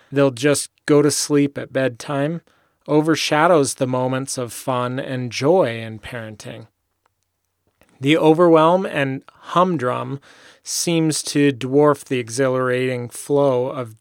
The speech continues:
genuine merriment. Parents talk abundantly about how hard it is to be a parent, about all the work and the sacrifice. There's no disputing that parenting requires a lot of us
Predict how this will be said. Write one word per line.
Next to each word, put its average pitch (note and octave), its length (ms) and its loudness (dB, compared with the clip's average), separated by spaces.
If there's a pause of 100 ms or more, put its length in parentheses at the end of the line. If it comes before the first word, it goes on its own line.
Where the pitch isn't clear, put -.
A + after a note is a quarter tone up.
genuine B2+ 760 -6 (180)
merriment. A#2+ 680 -10 (600)
Parents A3 360 0
talk - 420 0 (640)
abundantly C3+ 800 2
about C3 360 -4
how C#3+ 200 2
hard C#3 320 2
it B2 160 -4
is B2 220 -6
to - 100 -14
be B2 120 -8
a A#2+ 60 -8
parent, - 640 -18 (1120)
about D3 300 0
all D3 220 4
the C#3 120 4
work C3+ 580 -2
and C#3 180 -6
the A#2+ 100 -10
sacrifice. - 960 -6 (520)
There's C#3+ 200 -2
no F#3 160 6
disputing E3+ 640 0
that C#3+ 240 0 (340)
parenting F3+ 500 -2
requires D3 580 0
a C#3 60 -2
lot B2+ 320 0
of C3 140 -2
us - 360 -8